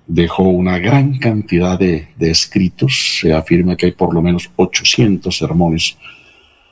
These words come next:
de su autoría y cerca de quince volúmenes con enseñanzas y reflexiones sobre,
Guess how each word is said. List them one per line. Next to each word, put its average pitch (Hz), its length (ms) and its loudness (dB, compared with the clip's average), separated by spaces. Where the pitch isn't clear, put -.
de - 180 2
su 80 400 0
autoría 87 880 2
y 76 420 -2
cerca 85 460 0
de 80 200 0
quince 95 520 2
volúmenes 80 800 0
con 80 240 2
enseñanzas 80 760 0
y 80 60 2
reflexiones 80 720 0
sobre, 73 460 -2